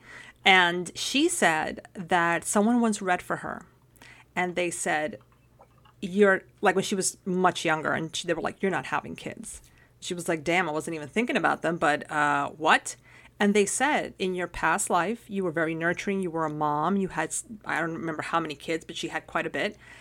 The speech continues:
And they were like, "And you decided that this life was about you."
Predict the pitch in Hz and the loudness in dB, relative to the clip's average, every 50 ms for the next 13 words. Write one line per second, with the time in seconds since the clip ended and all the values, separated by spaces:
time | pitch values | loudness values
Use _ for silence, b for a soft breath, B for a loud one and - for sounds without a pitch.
0 | B B B _ _ - 175 175 175 185 185 185 185 185 180 180 180 180 - - | B B B _ _ -6 -4 -2 0 0 0 0 0 2 2 2 0 -2 -4 -4
1 | 185 185 190 190 202 190 214 208 - - 302 320 339 277 240 233 226 214 185 - | -2 0 0 0 0 0 0 0 0 2 2 2 2 4 2 2 2 0 2 2
2 | 202 202 196 - 190 190 233 233 - - 233 226 220 - 220 202 214 208 196 185 | 2 2 2 2 2 2 2 2 2 0 0 0 -2 -2 -4 -2 0 0 0 0
3 | - 190 208 214 170 - | 0 -2 -2 -2 -4 -6